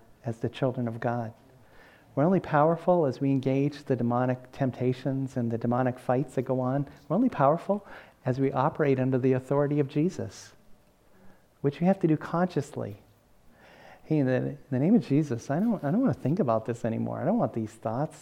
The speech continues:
Where are these thoughts coming from? They didn't come from me. They didn't start with me." In the cafe, and you're having a conversation, and someone says to you, "So how did your week go?" And you just hear that voice tell you, "Tell 'em." You think, "Oh, man, I don't,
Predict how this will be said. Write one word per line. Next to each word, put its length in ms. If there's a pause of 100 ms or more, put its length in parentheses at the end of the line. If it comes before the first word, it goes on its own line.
(120)
Where 100
are 60
these 80
thoughts 300
coming 260
from? 320
They 80
didn't 160
come 180
from 220
me. 400 (100)
They 60
didn't 140
start 260
with 100
me." 260 (1000)
In 60
the 80
cafe, 800
and 240
you're 80
having 160
a 20
conversation, 840
and 160 (480)
someone 320
says 220
to 60
you, 60
"So 160
how 160
did 140
your 160
week 240
go?" 320 (1040)
And 180
you 80
just 200
hear 180
that 260
voice 320
tell 140
you, 100
"Tell 360
'em." 80 (720)
You 100
think, 180
"Oh, 380
man, 340
I 100
don't, 240